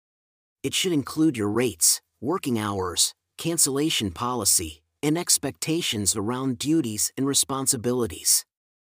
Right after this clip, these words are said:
Also, consider investing in liability insurance. It's like a safety net, protecting you in case of an unexpected mishap.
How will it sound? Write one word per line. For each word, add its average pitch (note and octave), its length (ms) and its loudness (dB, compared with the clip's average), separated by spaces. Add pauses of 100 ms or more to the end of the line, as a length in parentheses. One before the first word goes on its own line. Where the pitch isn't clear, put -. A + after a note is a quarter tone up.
(500)
Also, C3+ 640 0 (180)
consider E3+ 480 2
investing A#2+ 560 0
in G2+ 140 -2
liability A#2 640 -2
insurance. E2+ 600 0 (920)
It's C#3 220 2
like E3+ 220 -4
a D3 40 0
safety F#3 480 2
net, D#2+ 320 -8 (300)
protecting E3 580 -4
you C3+ 140 0
in A#2+ 80 2
case E3 380 0
of A#2 80 -4
an A#2 100 -2
unexpected C3 680 0
mishap. A#2+ 560 -2